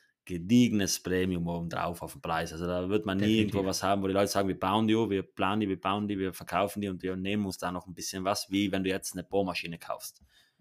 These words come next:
Speaker 2: Ja.
Speaker 1: Also da hast du keine, keine Vernunft bei den Preisen. Dementsprechend sind diese,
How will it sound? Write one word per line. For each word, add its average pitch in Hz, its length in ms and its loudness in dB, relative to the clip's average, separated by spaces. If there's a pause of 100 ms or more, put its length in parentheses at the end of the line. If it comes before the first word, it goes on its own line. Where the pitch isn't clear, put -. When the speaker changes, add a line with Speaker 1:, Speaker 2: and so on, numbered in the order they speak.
(240)
Speaker 2:
Ja. 98 140 -6 (120)
Speaker 1:
Also 85 180 -8
da 85 100 -2
hast 92 180 -2
du 90 140 -2
keine, 87 540 -4
keine 85 440 -6
Vernunft 90 600 -6
bei 87 80 -6
den 85 100 -4
Preisen. 85 340 -6
Dementsprechend 90 600 -6
sind 92 180 -10
diese, 87 240 -8